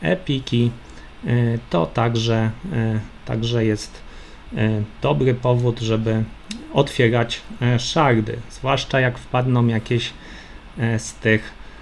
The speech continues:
e, fajniejszych. Em, no na razie tak nic specjalnego. E, no,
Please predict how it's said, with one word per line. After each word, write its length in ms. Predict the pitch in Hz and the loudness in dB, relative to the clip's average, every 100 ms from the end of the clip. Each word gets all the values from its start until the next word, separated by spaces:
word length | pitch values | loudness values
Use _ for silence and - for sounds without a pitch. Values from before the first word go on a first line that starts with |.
| - - - | -18 -12 0
e, 160 | 120 113 | 2 2
fajniejszych. 840 | - 120 113 117 107 113 117 - - - - - - - - - | 0 2 4 4 2 0 -2 -2 -6 -18 -20 -20 -20 -20 -20 -8
Em, 300 | - 120 120 120 - - | 0 2 2 0 -8 -6
no 180 | 147 202 | 2 4
na 160 | 190 | 4
razie 260 | 190 175 180 | 4 4 2
tak 240 | 175 147 - - - - - 220 214 | 0 -4 -6 -16 -18 -18 -14 -8 0
nic 380 | 180 180 - - - | 2 2 -4 -14 -16
specjalnego. 1040 | - - 139 - 135 123 120 117 123 151 165 - - - - - - - - - - - - - - - - - - | -16 -4 -4 0 2 4 4 4 2 2 0 -6 -18 -16 -18 -18 -20 -18 -18 -20 -18 -20 -18 -20 -20 -18 -18 -16 -8
E, 420 | 214 123 120 120 117 110 - - | 0 2 4 4 2 -2 -8 -8
no, 400 | 170 208 175 143 | -4 -2 0 0